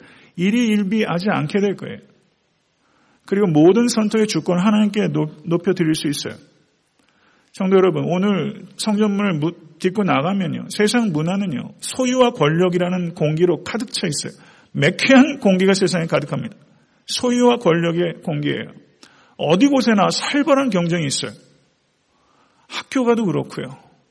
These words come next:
직장 가도 그렇고요. 목회 세계도 그렇고요. 이 소유와 권력의 공기가 가득합니다. 성도 여러분, 거기에 산소를 공급해야 됩니다. 그 공기는 어디에서 비롯되냐면 소유와 권력이 아니라 은혜와 진리입니다.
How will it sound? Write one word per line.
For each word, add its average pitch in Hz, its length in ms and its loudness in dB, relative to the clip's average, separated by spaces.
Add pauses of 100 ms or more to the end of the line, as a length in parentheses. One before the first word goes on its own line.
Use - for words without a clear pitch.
(120)
직장 180 400 -4
가도 185 200 0
그렇고요. 135 360 -8 (520)
목회 156 280 2
세계도 202 340 2
그렇고요. 147 380 -4 (380)
이 165 120 -2
소유와 254 500 0
권력의 165 680 0
공기가 143 500 -4
가득합니다. 170 600 -6 (640)
성도 208 260 0
여러분, 165 140 0
거기에 175 360 0 (240)
산소를 269 580 -2
공급해야 147 420 -2
됩니다. 127 360 -8
그 220 220 -2
공기는 170 560 0
어디에서 165 540 0
비롯되냐면 143 760 -2 (800)
소유와 233 720 2
권력이 175 440 4
아니라 156 360 -2 (120)
은혜와 208 640 6
진리입니다. 208 580 2